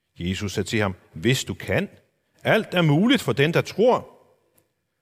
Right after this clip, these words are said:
Straks råbte drengens far, "Jeg tror, hjælp min vantro." Da Jesus så, at en skare stimlede sammen, truede han af den urene ånd og sagde til den, "Du stumme og døve ånd,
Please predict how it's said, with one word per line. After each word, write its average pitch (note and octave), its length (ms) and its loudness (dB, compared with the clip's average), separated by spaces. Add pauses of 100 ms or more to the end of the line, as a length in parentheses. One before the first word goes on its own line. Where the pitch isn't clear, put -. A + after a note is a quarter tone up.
(400)
Straks - 420 -4
råbte G#2+ 240 0
drengens A2 400 -4
far, A#2 580 0
"Jeg C3+ 160 2
tror, F#3 380 2
hjælp D3+ 380 2
min F3 160 -2
vantro." E3 460 0 (2250)
Da F2+ 80 -4
Jesus A2 400 0
så, A#2+ 220 2
at A2+ 180 4
en G2+ 100 -2
skare G#2 440 2
stimlede A#2+ 380 0
sammen, D3 580 -2
truede G#3 420 4
han C3+ 180 4
af B2 120 4
den B2+ 140 -2
urene D3 440 2
ånd C#3+ 280 2
og B2+ 100 0
sagde C3 200 -2
til D#3 160 0
den, E3 180 -4 (760)
"Du G#3+ 200 2
stumme D3 640 2 (100)
og C#3+ 180 -4
døve B2+ 500 2
ånd, F2 200 0